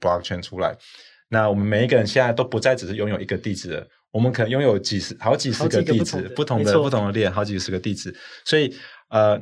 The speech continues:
Speaker 1: 因为每个，每个链它都有它的特性，然后你用户们都希望跟这些链有一些互动，所以我们的这个冷钱包装置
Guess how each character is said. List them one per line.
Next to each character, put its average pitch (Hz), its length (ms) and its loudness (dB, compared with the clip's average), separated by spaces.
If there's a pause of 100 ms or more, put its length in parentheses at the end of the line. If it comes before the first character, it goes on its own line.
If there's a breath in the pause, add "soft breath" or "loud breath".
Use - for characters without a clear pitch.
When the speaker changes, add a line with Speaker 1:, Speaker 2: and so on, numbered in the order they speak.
Speaker 1:
因 143 100 -2
为 156 60 2
每 131 200 2
个， 98 460 2
每 110 200 0
个 110 240 4
链 120 260 2
它 120 120 0
都 123 120 2
有 98 40 2
它 107 140 0
的 95 60 0
特 101 220 -2
性， 90 220 -8
然 98 160 -4
后 113 60 -8 (120)
你 120 280 -6
用 156 180 2
户 160 80 -2
们 127 180 0
都 127 140 2
希 127 200 0
望 123 160 4
跟 113 140 0
这 113 120 -2
些 110 180 -2
链 110 140 0
有 85 140 -4
一 - 20 -10
些 87 160 -6
互 95 180 -8
动， 87 300 -6
所 135 140 0
以 147 40 4
我 131 80 4
们 101 160 2
的 95 120 0
这 117 100 -2
个 113 80 0
冷 92 160 -2
钱 87 180 -6
包 95 140 0
装 95 260 -4
置 92 220 -10